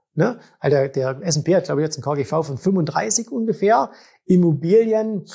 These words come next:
naja, werden oftmals so zum dreißigfachen, fünfunddreißigfachen ihres, äh, Jahresnettoertrags gekauft. Also, naja, das ist ungefähr so gleich. Aber der Punkt ist einfach der,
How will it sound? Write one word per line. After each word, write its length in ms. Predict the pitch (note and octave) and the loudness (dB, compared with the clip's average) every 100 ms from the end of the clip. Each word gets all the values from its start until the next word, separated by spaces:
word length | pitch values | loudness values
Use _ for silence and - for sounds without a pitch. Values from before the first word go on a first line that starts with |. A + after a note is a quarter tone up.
| - _ | -20 _
naja, 320 | D3+ D3 F3 | -2 2 2
werden 240 | D3+ D#3 F3+ | 2 -2 -4
oftmals 320 | F3 E3+ C#3+ | -8 -4 -4
so 80 | D3 | -4
zum 220 | - A#2+ | -6 -10
dreißigfachen, 1040 | A#2+ B2+ F#3+ A#3 A3 - - F#3 F#3 D#3+ | -6 0 2 2 0 -4 -2 -2 -2 -6
fünfunddreißigfachen 1400 | - A3+ A#3+ G#3 D#3+ C#3 E3+ F#3 F3 - E3+ C#3+ E3 D#3 - - | -2 0 2 2 2 0 0 -2 -4 -2 -2 -2 -4 -8 -16 -12
ihres, 340 | D3+ C3+ B2 - | -4 0 0 -2
äh, 240 | D#3 C#3 | -4 -4
Jahresnettoertrags 960 | C3+ C#3+ D#3+ D3 D#3+ G#3 F#3+ E3 F3+ - | -2 -2 -2 -2 -4 -4 -4 -4 -4 -8
gekauft. 420 | D#3+ E3 F#3 F#3 | -6 -2 -2 -2
Also, 260 | F3 D3+ F#3 _ _ _ - | -4 -4 -6 _ _ _ -4
naja, 240 | D#3+ F#3 | 0 0
das 80 | C#3+ | -2
ist 240 | D3 D#3+ | -6 -8
ungefähr 340 | G3+ F#3 E3 E3 | -4 -4 -2 -4
so 100 | D3 | -4
gleich. 420 | - E3+ B2 - | -4 -2 -2 -6
Aber 520 | - F#3 D#3 A#2 - _ _ - - - - - | 0 2 2 -2 -8 _ _ -20 -18 -18 -18 0
der 80 | D#3 | 0
Punkt 260 | D#3 A#3+ A3+ | 2 0 2
ist 120 | C#3 | 0
einfach 340 | F3 F3 D#3 | 0 -4 -6
der, 480 | - G3+ D#3+ A#3 - | 0 2 2 -2 -8